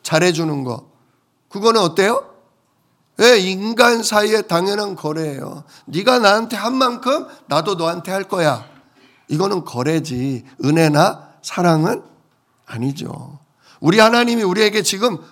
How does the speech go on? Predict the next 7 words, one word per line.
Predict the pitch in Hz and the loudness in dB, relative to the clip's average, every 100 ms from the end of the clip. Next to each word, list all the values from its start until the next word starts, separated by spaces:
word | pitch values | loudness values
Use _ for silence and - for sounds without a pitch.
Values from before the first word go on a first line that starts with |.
| _ | _
거래를 | - 139 185 208 196 202 160 - _ _ _ | -2 4 6 6 4 2 0 -6 _ _ _
제안하시는 | - 165 190 175 160 165 151 | 2 4 4 2 0 -4 -4
겁니까? | 135 120 117 - 180 - _ _ _ _ _ _ _ _ _ _ _ _ _ _ _ _ _ _ | -6 -8 -10 -12 -12 -14 _ _ _ _ _ _ _ _ _ _ _ _ _ _ _ _ _ _
하나님은요, | - 160 202 214 190 151 151 175 147 110 131 _ _ _ _ _ _ _ - | -10 -6 -4 -4 -4 -2 0 0 -2 -6 -16 _ _ _ _ _ _ _ -10
창세기 | - 233 254 247 233 214 220 | -2 0 0 -2 -2 -2 -6
삼 | 202 208 196 | -6 -6 -4
장 | 202 233 156 - | -2 -2 -2 -10